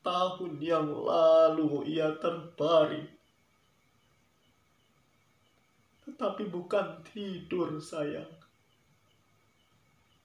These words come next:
Sebuah peluru bundar di dadanya.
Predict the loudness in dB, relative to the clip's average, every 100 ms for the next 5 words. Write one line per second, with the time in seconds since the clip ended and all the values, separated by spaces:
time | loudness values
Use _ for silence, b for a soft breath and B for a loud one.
0 | _ _ _ _ _ _ _ _ _ _
1 | _ _ _ _ _ _ _ _ _ _
2 | _ _ _ _ _ _ -20 -16 -16 -16
3 | -12 -6 -4 -4 -8 -16 -10 -6 -6 -8
4 | -12 -10 -8 -8 -10 -18 -20 -20 _ _
5 | _ _ _ _ _ _ _ _ _ _
6 | _ _ _ _ _ _ _ _ _ _
7 | _ _ _ _ _ _ -14 -12 -12 -8
8 | -8 -8 -14